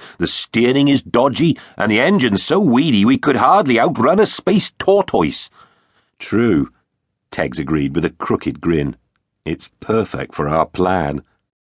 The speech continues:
"I just hope the plan works," said Arx grimly, checking his space armor. "If it doesn't, we are in big trouble." Tegs checked his own battle gear and looked out of the window at the comforting egg-shaped sight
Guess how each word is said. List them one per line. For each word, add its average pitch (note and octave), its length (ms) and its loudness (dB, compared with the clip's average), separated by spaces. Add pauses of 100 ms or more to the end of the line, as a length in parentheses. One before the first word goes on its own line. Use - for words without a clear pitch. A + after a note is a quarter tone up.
(640)
"I - 120 -6
just F#2 260 -2
hope F2+ 220 -2
the D2 140 -2
plan E2+ 400 0
works," F2+ 540 0 (280)
said - 200 -4
Arx - 480 -6
grimly, C#2+ 420 -4 (300)
checking F2 340 -2
his D#2+ 140 -2
space E2+ 320 -4
armor. C#2+ 320 -4 (500)
"If E2 160 -2
it E2 140 -2
doesn't, F#2+ 420 0 (300)
we E2 260 0
are C#2+ 200 -6
in C2+ 300 -6
big D#2+ 280 0
trouble." C#2+ 440 -2 (1300)
Tegs C#3 380 -2
checked E2 260 -2
his F2+ 120 -2
own F2+ 240 0
battle F2+ 260 0
gear C#2+ 280 -2
and D3 120 0
looked E3+ 220 0
out F#2 160 -2
of F#2+ 60 -6
the G2 180 0
window D2+ 280 -4
at C#2+ 100 -10
the E2 60 -4
comforting D3+ 680 -2
egg-shaped C3 520 -2
sight C#2+ 360 -6